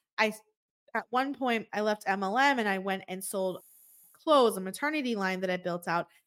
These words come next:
And then I got into selling makeup, and that was pretty successful for a while. And so this is actually where one of the ways that I gained marketing experience is by dipping my toes into so many different industries. And, you know, when I started my marketing business,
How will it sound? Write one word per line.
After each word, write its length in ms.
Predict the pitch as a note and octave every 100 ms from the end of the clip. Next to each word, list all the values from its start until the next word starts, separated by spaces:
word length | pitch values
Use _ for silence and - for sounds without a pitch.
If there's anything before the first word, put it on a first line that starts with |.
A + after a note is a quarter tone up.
| _
And 180 | G#3+ A3
then 120 | C4+
I 80 | C#4
got 180 | A#3+ A#3
into 240 | A3+ A3+
selling 460 | - G#3 F#3+ F#3 G#3
makeup, 500 | C#4 D#4+ A3+ F3+ -
and 140 | G#3
that 160 | A#3 D4
was 160 | C#4+ -
pretty 220 | A#3 G#3
successful 600 | - - G3 G3 - F3+
for 200 | F#3 F3+
a 80 | E3+
while. 460 | E3+ E3 E3 E3+ - _ _ _
And 240 | A3 C4+ B3+
so 600 | - C4+ B3 A3+ G#3+ G#3+ - _ _ _ _
this 320 | G3+ G3+ F4
is 140 | G4 C#4
actually 340 | A#3 A#3 A#3
where 420 | F#3+ G3+ G3 G3 G3+
one 120 | G#3+
of 80 | G3
the 60 |
ways 340 | F#3+ G3 G#3+ G#3
that 100 | F3+
I 200 | F3 F3
gained 520 | - G#3 G#3+ F#3 F3 - -
marketing 480 | F#3 G3 G3+ F#3 E3+
experience 640 | - - G3+ F#3+ C#3+ -
is 60 |
by 160 | F3 E3+
dipping 320 | F3 G3+ B3
my 140 | G3+ F3+
toes 340 | - G3+ G3
into 140 | F3
so 220 | F3 F#3+ F#3
many 200 | F3 E3+
different 380 | E3 E3+ - -
industries. 640 | B3 C4 G#3 - D3+ - - - - - _ _
And, 400 | C4+ C#4 C4 A#3+
you 160 | - A#3
know, 140 | A3+
when 120 | G#3+
I 100 | A3
started 280 | A3+ D4+ G4
my 80 | C4+
marketing 480 | G3+ F#3+ G#3 G3+ F#3
business, 580 | E3+ E3 F3 E3+ F3